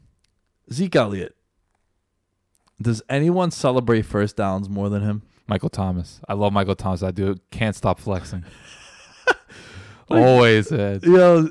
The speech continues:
Speaker 1: Zeke, man, you're down fifteen points. You just made it a two-score game, and you're, like, celebrating. And it's just like, man, sometimes some awareness would be nice.
Speaker 2: It would be. But,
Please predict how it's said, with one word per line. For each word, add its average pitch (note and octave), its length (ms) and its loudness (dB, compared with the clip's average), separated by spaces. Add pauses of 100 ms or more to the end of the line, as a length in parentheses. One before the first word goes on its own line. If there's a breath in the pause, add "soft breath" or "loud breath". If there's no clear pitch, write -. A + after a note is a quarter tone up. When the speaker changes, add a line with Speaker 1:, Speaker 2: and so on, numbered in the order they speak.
Speaker 1:
Zeke, F3 400 4
man, E3 540 4
you're E3 180 -4
down E3 440 2
fifteen D#3 580 -2
points. C#3 500 0
You B2 100 -4
just C#3 340 -2
made B2+ 240 0
it G#2+ 100 0
a G#2 80 0
two-score G#2 580 -8
game, F#2 380 -10
and F2 160 -12
you're, F#2 140 -6
like, F#2+ 420 -10
celebrating. F2+ 720 -14
And A2 100 -10
it's C3 120 -10
just E3 160 -12
like, - 360 -14 (840 soft breath)
man, A2+ 260 -6
sometimes A#2 480 -8
some G#2 180 -10
awareness F#2 580 -8
would F2 100 -18
be F#2 80 -14
nice. C2+ 420 -18 (100)
Speaker 2:
It - 60 -14
would F2 300 -6
be. E2+ 240 -12 (340 soft breath)
But, F#2 280 -16